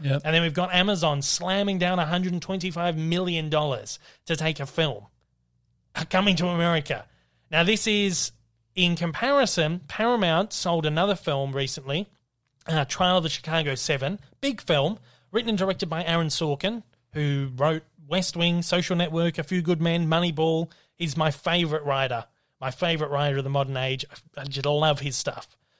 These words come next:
Speaker 2: right? And it stars Eddie Redmayne, Sacha Baron Cohen, Joseph Gordon-Levitt, Frank Langella,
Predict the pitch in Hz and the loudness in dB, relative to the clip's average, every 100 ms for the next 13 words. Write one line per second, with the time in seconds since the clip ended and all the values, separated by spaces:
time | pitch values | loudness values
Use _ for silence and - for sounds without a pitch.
0 | _ _ 131 156 165 _ _ - 147 139 | _ _ 0 0 0 _ _ -8 -2 -2
1 | - 185 165 160 143 185 175 160 202 185 | 0 0 0 0 -2 -2 0 2 0 0
2 | 190 190 180 - 208 185 170 165 156 147 | 0 0 0 -2 -2 -2 -2 -2 -2 -2
3 | 185 185 185 180 - 143 202 208 - - | 0 2 0 -2 -8 0 2 2 -2 -2
4 | 185 165 147 156 170 165 - - 185 - | -2 0 0 2 2 0 -2 -4 -2 -2
5 | 160 156 151 165 165 165 | -2 -2 -2 0 2 0